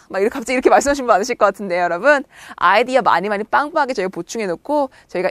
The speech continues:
이런요, 아이디어를 어떻게 하면 잘 받쳐주시는 표현들도 제가 많이 알려드릴 테니까 걱정하지 마시고요. 나에 관련된 개인적인 질문 예시도 이런 것들 나온다는 거 한 번쯤 생각해 주시면 좋으실 것 같아요.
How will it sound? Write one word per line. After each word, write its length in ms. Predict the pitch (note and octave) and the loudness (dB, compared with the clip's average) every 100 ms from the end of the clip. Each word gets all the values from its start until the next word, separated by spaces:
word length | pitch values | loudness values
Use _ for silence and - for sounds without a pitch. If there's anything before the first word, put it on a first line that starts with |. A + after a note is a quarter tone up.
| - | -4
이런요, 640 | F#3+ B3+ E4 B3 F#3+ G3+ | 0 2 2 0 0 2
아이디어를 540 | A#2+ A#2 F#3 G3+ B3 G#3+ | 2 0 -2 -2 -2 0
어떻게 320 | E3 F3+ - | -2 -4 -6
하면 100 | G#3+ | -8
잘 260 | - - F#3+ | -8 -4 -4
받쳐주시는 600 | F#3+ F3 A#3 A#3+ G3 E3+ | -4 -8 -10 -10 -12 -10
표현들도 640 | - D4+ B3+ F#3+ G#3 A#3 | -8 -6 -6 -4 -4 -4
제가 200 | - E3 | -8 -6
많이 180 | C3+ D#3 | -4 -4
알려드릴 360 | C#3+ F3 A3+ F#3+ | -6 -8 -8 -8
테니까 180 | F3 F#3 | -6 -8
걱정하지 340 | F3+ G3+ F#3+ | -6 -8 -4
마시고요. 520 | E3 F3 - E3+ D4 D4+ - - - _ | -6 -6 -6 2 2 0 -12 -20 -20 _
나에 420 | - G3 D#4+ G4+ | -2 2 4 2
관련된 420 | F#4+ G3 F#3 G3+ | 0 -6 -6 -8
개인적인 420 | G#3+ G3+ A3+ C4 B3+ | -8 -8 -6 -8 -10
질문 280 | G#3+ A#3 | -12 -10
예시도 320 | F3 D#3 - G3 | -8 -10 -12 -12
이런 300 | E3 F#3+ A#3+ | -8 -6 -6
것들 220 | C#4+ G#3 | -6 -4
나온다는 500 | C3+ E3+ A#3+ B3+ G#3 | -2 -2 -4 -8 -8
거 240 | D#3 E3 F#3 | -6 -4 -4
한 220 | - D#4 | -4 -2
번쯤 300 | F#4 F4+ A3+ | -2 -2 -6
생각해 300 | C#4 D4+ D4 | -6 -6 -6
주시면 260 | A#3+ F#3+ F#3 | -10 -8 -8
좋으실 280 | E3 F#3 | -8 -10
것 100 | - | -12
같아요. 600 | G#2 - D3+ A3 A3+ D3+ | -14 -10 -4 -2 0 -2